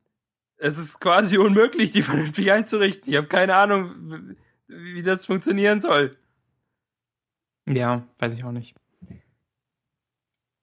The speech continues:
Speaker 2: Man ist sich,
Speaker 1: Das
Speaker 2: glaub ich, einig, dass die gar nicht mal so cool ist. Und
Speaker 1: Nee,
Speaker 2: dass
Speaker 1: ich
Speaker 2: er
Speaker 1: hab
Speaker 2: sich eine externe Festplatte hätte kaufen sollen.
Speaker 1: Ja, ich hab's, hab ich ihm auch schon etwa viermal gesagt. Also alle viermal,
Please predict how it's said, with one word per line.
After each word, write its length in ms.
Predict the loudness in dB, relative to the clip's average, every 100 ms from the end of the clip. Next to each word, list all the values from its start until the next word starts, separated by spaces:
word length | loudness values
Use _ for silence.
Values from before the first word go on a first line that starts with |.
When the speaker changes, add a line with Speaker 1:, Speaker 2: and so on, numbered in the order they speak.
| _ -4
Speaker 2:
Man 140 | 0
ist 120 | 0 -2
sich, 80 |
Speaker 1:
Das 20 | -2
Speaker 2:
glaub 160 | -2
ich, 160 | -4 -4
einig, 260 | -2 -2
dass 160 | -4 -4
die 140 | -4
gar 100 | -2
nicht 160 | -4 -4
mal 80 | -6
so 160 | -6 -10 -10
cool 180 | -8 -8
ist. 380 | -8 -14 -18 _
Und 160 | -8 -4
Speaker 1:
Nee, 220 | 2 2
Speaker 2:
dass 160 | 2 2
Speaker 1:
ich 100 | 0
Speaker 2:
er 60 |
Speaker 1:
hab 60 | 0
Speaker 2:
sich 220 | -2 -4
eine 160 | -2 -2
externe 360 | -2 -2 -2 -2
Festplatte 460 | -8 -6 -6 -4
hätte 180 | -6 -6
kaufen 380 | -8 -10 -8 -6
sollen. 180 | -2 2
Speaker 1:
Ja, 240 | 4 4
ich 140 | 2
hab's, 200 | -2 -4
hab 180 | -6 -4
ich 120 | -4
ihm 120 | 0 0
auch 120 | 0
schon 220 | -2 -2
etwa 220 | 0 -2
viermal 380 | -2 -4 0 0
gesagt. 380 | 0 2 2 0
Also 160 | 0
alle 200 | 2 2
viermal, 580 | -2 -4 0 2 2 0